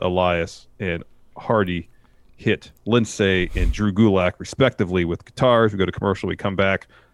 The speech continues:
A lot of back and forth. Some fun stuff with some instruments.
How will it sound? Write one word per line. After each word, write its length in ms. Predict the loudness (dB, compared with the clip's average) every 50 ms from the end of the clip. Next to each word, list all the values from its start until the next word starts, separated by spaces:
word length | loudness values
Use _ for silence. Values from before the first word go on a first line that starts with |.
| _ -2
A 60 | 2
lot 140 | 4 4 4
of 80 | 4 4
back 220 | 2 2 2 0 -2
and 80 | -6 -6
forth. 280 | -2 0 2 2 2
Some 140 | 0 -4 -6
fun 240 | -2 0 0 -2 -2
stuff 320 | -2 -2 -2 0 0 -2
with 80 | -4 -8
some 120 | -8 -8
instruments. 500 | -8 -8 -8 -8 -8 -8 -8 -8 -12 -16